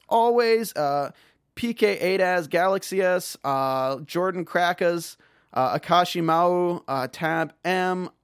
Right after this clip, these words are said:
Ovi Talmi, uh, Helvetica Standard. You know, like, Mister Friendly Guy, thanks so much for staying with the show and subscribing and being a part of it. Uh, I really appreciate all your support.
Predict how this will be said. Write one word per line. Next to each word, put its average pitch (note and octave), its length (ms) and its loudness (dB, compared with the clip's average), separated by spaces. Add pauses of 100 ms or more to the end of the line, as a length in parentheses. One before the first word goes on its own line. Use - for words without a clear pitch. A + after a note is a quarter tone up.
Ovi E3 340 0
Talmi, F#3+ 720 -2 (360)
uh, B2+ 220 0
Helvetica D3+ 500 0
Standard. F#3 640 -2 (380)
You A3+ 80 -4
know, A#3 180 0
like, G#3+ 240 -2 (460)
Mister D#3 240 -4
Friendly F3+ 260 -4
Guy, F3 140 -2
thanks C4 260 -4
so C#4+ 80 -2
much B3+ 220 -2
for G#3 100 -6
staying G3+ 300 -4
with F#3+ 80 -8
the F3+ 80 -10
show F3 400 0
and D#3 120 -6
subscribing D3+ 680 -4
and C#3+ 100 -8
being D3+ 160 -4
a D3 60 -4
part C#3+ 260 0
of C#3 80 -4
it. C#3+ 180 -4
Uh, B2+ 60 -8
I C3 160 -2
really F3 260 -4
appreciate E3+ 380 -6
all D3 100 -2
your D3 120 -6
support. D#3 520 -4